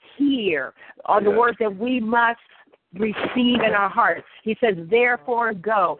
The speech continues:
Speaker 1: You cannot
Speaker 2: Yes.
Speaker 1: miss the transition here. Why? 'Cause what is Jesus saying? He is, in other words, saying, "I have been given all authority in heaven and on earth. Go in my authority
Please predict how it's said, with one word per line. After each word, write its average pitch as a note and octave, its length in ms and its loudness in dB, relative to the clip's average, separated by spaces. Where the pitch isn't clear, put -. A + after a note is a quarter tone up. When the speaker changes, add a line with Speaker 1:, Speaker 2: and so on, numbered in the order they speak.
Speaker 1:
You A#3+ 160 -2
cannot B3+ 420 -2
Speaker 2:
Yes. A3+ 80 -4
Speaker 1:
miss C#4 320 2
the B3+ 100 -6
transition A3+ 760 -4
here. F#3+ 240 2
Why? G#3+ 360 2
'Cause A3 180 -6
what C4 180 0
is B3+ 160 -2
Jesus A3+ 360 -6
saying? F3 400 2
He C4+ 260 0
is, A3 140 2
in G#3+ 200 0
other D4+ 300 0
words, G#3+ 360 0
saying, G3 500 0
"I B3+ 220 4
have A#3 280 -2
been G#3 180 -2
given F3+ 500 0
all D4 600 2
authority C#4+ 680 -4
in F#3 140 -6
heaven C#4 480 0
and B3 200 -2
on B3 340 0
earth. D#3+ 320 0
Go C4+ 560 2
in B3 460 -4
my A#3 520 0
authority G3 840 -2